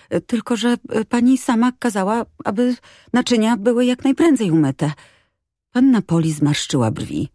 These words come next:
„Dosyć, Nancy. Nie prosiłam o wyjaśnienia, tylko o uwagę”. „Słucham panią”, westchnęła Nancy,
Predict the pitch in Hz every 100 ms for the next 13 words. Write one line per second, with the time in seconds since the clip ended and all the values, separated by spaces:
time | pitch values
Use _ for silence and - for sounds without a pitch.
0 | _ _ - 180 285 - 170 - 180 165
1 | 143 - 156 208 339 _ _ _ 233 247
2 | 262 - 233 196 214 226 262 254 - 214
3 | 160 180 240 233 262 - 247 277 302 165
4 | 123 - 160 _ _ _ _ _ _ -
5 | 190 147 147 143 156 147 151 - _ _
6 | _ _ _ _ - 160 - - 175 160
7 | 147 156 180 -